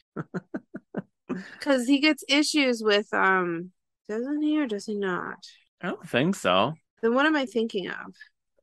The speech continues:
Speaker 1: I don't know.
Speaker 2: All right, we'll just take all the emancipation stuff out 'cause I don't remember it. But there was a point that I was making, and maybe it's not that. It was, you have somebody who doesn't live at home. He can't live with Dougie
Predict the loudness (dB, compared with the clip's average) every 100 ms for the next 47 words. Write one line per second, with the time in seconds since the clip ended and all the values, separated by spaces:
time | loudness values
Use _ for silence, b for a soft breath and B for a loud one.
0 | _ -6 -2 -2 -2 -4 -6 _ _ 0
1 | 2 2 2 0 -4 -10 -8 -6 0 0
2 | 2 0 -4 -6 -6 -6 -6 -8 -6 -4
3 | -4 -4 -2 0 0 -2 -2 -2 -2 -2
4 | -4 _ _ _ _ -2 2 4 2 2
5 | 0 2 -2 -2 -4 -4 -4 -4 -2 -2
6 | 0 0 0 -2 -2 0 0 0 0 -2
7 | -4 -14 _ _ 2 6 6 6 4 4
8 | 4 4 4 4 4 0 -4 _ _ 2
9 | 2 2 0 0 0 -4 -8 -10 _ -10
10 | -4 2 2 2 2 0 2 0 2 0